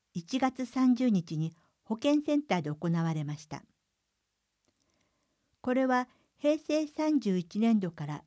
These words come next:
十年間の市の方針になる第七次総合計画策定の一環で、多種多様な方から伊達市の未来について意見やアイデアをいただこうと行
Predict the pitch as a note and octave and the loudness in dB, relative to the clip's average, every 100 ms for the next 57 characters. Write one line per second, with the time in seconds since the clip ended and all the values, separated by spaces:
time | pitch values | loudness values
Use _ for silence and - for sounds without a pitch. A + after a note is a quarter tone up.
0 | _ _ G3 C4+ C4+ C#4 C4 - F3 D#3 | _ _ -2 0 2 2 0 -2 -2 0
1 | D3+ - _ - C4+ C4+ B3 G#3+ G#3+ A3 | -2 -6 _ -10 0 2 2 0 0 -2
2 | - G3+ G3 F3 E3 C#3 - _ _ _ | 0 4 4 4 0 -4 -10 _ _ _
3 | _ _ - B3+ B3 C3+ E3+ G3 A3+ A3+ | _ _ 0 2 4 2 0 2 2 0
4 | - - C#4 C4+ C#4 C4+ - B3 A3+ F3+ | -6 -2 0 0 0 -2 -2 -2 -2 -6
5 | - B2 _ _ _ _ _ - G3 - | -10 -18 _ _ _ _ _ -8 -8 -6
6 | - C#4+ C4 B3+ A#3 - A3+ G#3 G#3 G#3+ | -2 2 4 4 0 -4 0 2 0 -4
7 | - _ _ _ _ C#4 D4 - _ A3+ | -10 _ _ _ _ -6 -6 -10 _ -2
8 | A3+ C4+ C4+ B3+ B3+ A#3 A#3+ F3 D3+ - | 0 2 2 0 0 0 0 0 0 -4
9 | _ _ - F3 G3 D4 D4 A3 G3+ F3+ | _ _ -6 -2 0 0 0 2 4 6
10 | A3 B3 G#3 E3+ - - D#3+ D3+ C#3 - | 4 4 2 -2 -12 -6 -6 -4 -8 -10
11 | _ _ _ _ _ - C#4 C4+ B3 E3+ | _ _ _ _ _ -4 -2 2 4 4
12 | C#3+ - G#3 C#4 A3+ G#3+ E3+ C#3+ E3+ A3 | 0 -2 0 2 2 2 2 -2 -4 -4
13 | A#3 A#3+ A#3 B3 A3+ D#3 D#3 | 0 -2 0 -2 0 -2 0